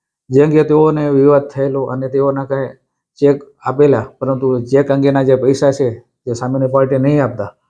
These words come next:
અતુલભાઈએ નામદાર કોર્ટમાં ફરિયાદ કરતા નામદાર કોર્ટના હુકમના આધારે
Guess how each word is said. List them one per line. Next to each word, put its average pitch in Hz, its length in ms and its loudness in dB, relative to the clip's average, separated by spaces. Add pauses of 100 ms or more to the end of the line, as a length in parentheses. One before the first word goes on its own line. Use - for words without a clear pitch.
(500)
અતુલભાઈએ 127 540 2
નામદાર 135 300 -2
કોર્ટમાં 127 440 0 (520)
ફરિયાદ 139 260 0
કરતા 123 340 0 (600)
નામદાર 135 260 0
કોર્ટના 131 320 2
હુકમના 135 300 0
આધારે 123 280 0